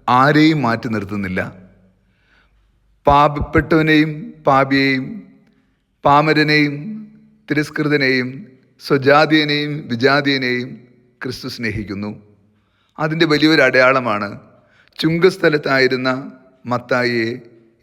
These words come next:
യേശു സ്നേഹപൂർവ്വം വിളിച്ചു, "എന്നെ അനുഗമിക്കുക." അവൻ്റെ ജീവിതത്തിൻ്റെ ബലങ്ങളും അവൻ്റെ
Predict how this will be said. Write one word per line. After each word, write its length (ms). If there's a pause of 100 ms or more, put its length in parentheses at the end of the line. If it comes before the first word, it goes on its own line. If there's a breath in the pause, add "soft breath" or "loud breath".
യേശു 280 (180)
സ്നേഹപൂർവ്വം 640
വിളിച്ചു, 300 (840)
"എന്നെ 220
അനുഗമിക്കുക." 540 (1200 soft breath)
അവൻ്റെ 340
ജീവിതത്തിൻ്റെ 600
ബലങ്ങളും 440 (960)
അവൻ്റെ 400